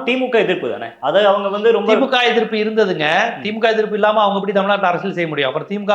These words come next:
Speaker 2: ஆதரிச்சுட்டு அவங்க என்ன தே-, உதயசூரியனுக்கா ஓட்டு கேட்பாங்க? அதெல்லாம் நான் ஒண்ணும் இதா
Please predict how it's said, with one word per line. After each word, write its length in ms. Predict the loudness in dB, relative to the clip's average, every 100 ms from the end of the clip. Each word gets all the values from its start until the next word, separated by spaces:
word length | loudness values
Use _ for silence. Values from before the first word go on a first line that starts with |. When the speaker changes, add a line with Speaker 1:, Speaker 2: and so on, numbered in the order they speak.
| 2
Speaker 2:
ஆதரிச்சுட்டு 440 | 2 0 -2 0
அவங்க 160 | 0 0
என்ன 100 | -4
தே-, 140 | -2 -2
உதயசூரியனுக்கா 640 | -2 -4 -6 -8 -4 -2
ஓட்டு 140 | -2
கேட்பாங்க? 360 | -2 0 -2 -4 -4
அதெல்லாம் 420 | -2 0 2 2
நான் 160 | 2 0
ஒண்ணும் 180 | 0 -4
இதா 140 | -4